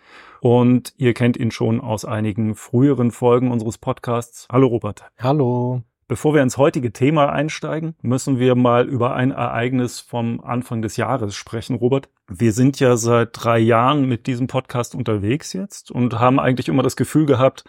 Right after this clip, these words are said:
Speaker 1: wir sprechen hier über ein Stück eigentlich abgeschlossener Zeitgeschichte. Und dann wurden wir am sechsundzwanzigsten Februar zweitausendvierundzwanzig eines Besseren belehrt und haben erfahren,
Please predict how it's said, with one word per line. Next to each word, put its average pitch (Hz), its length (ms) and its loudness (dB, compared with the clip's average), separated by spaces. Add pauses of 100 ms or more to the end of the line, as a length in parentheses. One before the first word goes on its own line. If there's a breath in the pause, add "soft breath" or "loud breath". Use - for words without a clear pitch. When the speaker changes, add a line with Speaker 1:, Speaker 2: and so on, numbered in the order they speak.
(140 soft breath)
Speaker 1:
wir 117 120 0
sprechen 123 400 0
hier 120 220 2
über 131 220 0
ein 120 180 -2
Stück - 480 -6
eigentlich 120 420 -2
abgeschlossener 127 800 0
Zeitgeschichte. 139 840 0 (240)
Und 123 200 -2
dann 135 180 6
wurden 139 240 4
wir 127 140 0
am 123 100 0
sechsundzwanzigsten 127 800 -2
Februar 165 460 -2
zweitausendvierundzwanzig 123 1300 -2
eines 117 260 -4
Besseren 147 440 0
belehrt 143 440 2
und 131 260 -2
haben 127 220 0
erfahren, 127 600 -2